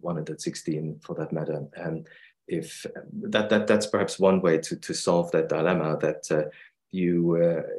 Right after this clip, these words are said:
you don't involve national parliaments because it would be complicated to actually, uh, create that sort of imperative mandate structure, but, but you rather have the European Parliament really controlling, checking, amending, uh, legislation that's, uh, that's there.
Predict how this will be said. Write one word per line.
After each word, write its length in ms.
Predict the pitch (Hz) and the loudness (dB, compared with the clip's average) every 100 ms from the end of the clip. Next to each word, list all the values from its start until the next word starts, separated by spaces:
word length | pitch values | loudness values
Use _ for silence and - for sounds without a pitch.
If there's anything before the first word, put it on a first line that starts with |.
| - | -2
you 140 | 92 | 2
don't 240 | 104 104 104 | 6 8 8
involve 320 | 95 90 85 | 6 4 2
national 320 | 82 - 80 | 0 -2 -4
parliaments 480 | - 90 87 80 78 | -2 0 2 0 -4
because 320 | 76 - 80 | -6 -6 -6
it 100 | 80 | -4
would 140 | 82 | -6
be 80 | 80 | -6
complicated 720 | 78 98 92 82 80 78 80 - - | -4 -2 0 -2 0 0 -2 -4 -6
to 180 | - 78 | -4 -4
actually, 420 | 80 - 78 76 | -4 -6 -4 -4
uh, 80 | 165 - - 80 160 151 - | -8 -12 -18 -14 -10 -10 -8
create 440 | - - 92 92 | -4 2 2 2
that 180 | 90 85 | 0 -2
sort 180 | - 80 | -4 -6
of 140 | 78 | -6
imperative 480 | 90 - 82 80 78 | -8 -4 -2 -2 -4
mandate 320 | 82 80 78 | -4 -4 -6
structure, 400 | - - 85 82 | -6 -6 -4 -6
but, 200 | 76 - - - - _ | -6 -8 -10 -20 -20 _
but 140 | 92 82 | -6 -2
you 100 | 80 | 0
rather 320 | 82 82 82 | 2 0 0
have 240 | 82 80 - | -2 -6 -6
the 80 | 82 | -2
European 400 | 80 80 80 73 | 0 0 -2 -6
Parliament 460 | 78 76 73 71 | -6 -6 -6 -6
really 300 | 76 73 73 - _ _ _ _ _ _ - | -6 -6 -8 -10 _ _ _ _ _ _ -8
controlling, 580 | - 85 98 85 80 78 | -6 0 2 4 4 2
checking, 460 | - 80 80 73 71 | 0 -2 -2 -4 -4
amending, 560 | 78 76 73 151 - 71 78 | -6 -4 -4 -4 -6 -10 -10
uh, 40 | |
legislation 640 | 76 76 76 - 78 - 73 | -8 -8 -10 -10 -8 -8 -8
that's, 320 | 73 - - | -8 -6 -6
uh, 140 | 73 71 - | -6 -8 -10
that's 220 | 80 - | -12 -8
there. 260 | 73 67 | -8 -8